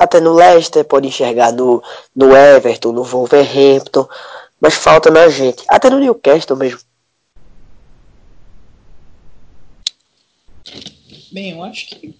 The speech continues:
Speaker 2: é muito isso aí, né, que vocês comentaram sobre essa questão de ambição, né? Eu sinto que quando o Koeman saiu, né, na temporada dezesseis dezessete, fim da temporada, deixou a equipe classificada pra uma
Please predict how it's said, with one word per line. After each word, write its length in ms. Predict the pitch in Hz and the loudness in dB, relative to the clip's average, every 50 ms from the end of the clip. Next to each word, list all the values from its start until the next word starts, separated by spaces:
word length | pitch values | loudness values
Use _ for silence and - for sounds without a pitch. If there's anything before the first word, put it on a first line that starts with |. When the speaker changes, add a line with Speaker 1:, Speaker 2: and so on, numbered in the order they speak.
| _ - | _ -20
Speaker 2:
é 100 | 247 254 | -20 -14
muito 460 | 226 214 214 220 269 262 - 247 240 | -12 -10 -8 -8 -10 -12 -14 -18 -16
isso 220 | 220 - - - | -14 -12 -12 -12
aí, 180 | 233 208 180 170 | -12 -14 -16 -16
né, 160 | 165 165 180 185 | -18 -20 -20 -20
que 60 | - | -18
vocês 760 | 170 156 - - 139 143 143 147 147 - - - - - _ _ _ _ _ _ | -16 -14 -14 -14 -14 -16 -16 -12 -12 -12 -12 -12 -14 -16 _ _ _ _ _ _
comentaram 640 | _ - 139 143 135 135 131 - 123 123 131 135 135 | _ -20 -18 -16 -16 -16 -16 -16 -14 -14 -14 -14 -16
sobre 240 | - - 127 131 131 | -16 -14 -14 -12 -12
essa 160 | 131 - 135 | -14 -16 -16
questão 300 | - 139 139 - 143 139 | -18 -18 -18 -16 -16 -12
de 120 | 139 151 | -8 -8
ambição, 560 | 156 170 180 180 180 - - - 135 123 120 120 | -8 -8 -10 -12 -10 -10 -10 -10 -10 -12 -16 -18
né? 140 | 127 139 _ _ - - - - - - - _ _ _ - - _ - | -20 -20 _ _ -20 -18 -18 -18 -18 -20 -20 _ _ _ -20 -20 _ -10
Eu 140 | - - - | -6 -4 -4
sinto 320 | - - - 294 302 - | -4 -4 -6 -8 -8 -10
que 100 | - 254 | -10 -12
quando 300 | - - 220 208 208 202 | -10 -8 -8 -8 -8 -8
o 60 | 185 | -12
Koeman 560 | - - - - 165 170 170 165 151 139 139 131 | -14 -14 -8 -6 -6 -6 -6 -6 -10 -10 -8 -6
saiu, 540 | - - - 139 127 123 151 190 196 - - _ _ _ _ _ _ _ _ _ _ _ - - - - - - | -6 -6 -6 -6 -10 -10 -10 -10 -10 -12 -14 _ _ _ _ _ _ _ _ _ _ _ -20 -20 -20 -20 -20 -20
né, 100 | 131 131 - | -20 -20 -20
na 80 | 147 135 | -20 -20
temporada 600 | - - 139 139 131 120 123 123 123 117 117 127 | -20 -20 -16 -12 -10 -8 -6 -6 -6 -8 -10 -14
dezesseis 460 | 131 131 123 127 - - 127 123 123 | -14 -12 -10 -10 -10 -10 -10 -12 -12
dezessete, 380 | 123 120 - - 135 - - - | -12 -12 -10 -10 -10 -10 -10 -12
fim 120 | 135 139 | -12 -12
da 80 | 131 123 | -12 -12
temporada, 580 | 123 - 131 127 127 117 110 127 151 160 156 - _ _ _ _ _ _ _ - _ _ _ _ _ _ _ _ _ _ - - - - _ _ - | -14 -16 -20 -18 -16 -14 -12 -12 -12 -12 -14 -16 _ _ _ _ _ _ _ -20 _ _ _ _ _ _ _ _ _ _ -20 -20 -20 -20 _ _ -4
deixou 340 | 147 147 135 139 - 160 165 | -2 -2 -2 -2 -2 -4 -4
a 20 | |
equipe 260 | 165 - 190 180 - | -4 -6 -10 -10 -10
classificada 680 | - 147 151 151 - - - - - - 139 147 170 | -8 -8 -6 -6 -8 -12 -14 -12 -6 -4 -4 -4 -4
pra 200 | 165 - - 160 | -6 -10 -12 -14
uma 260 | 147 139 135 135 135 | -14 -12 -14 -14 -16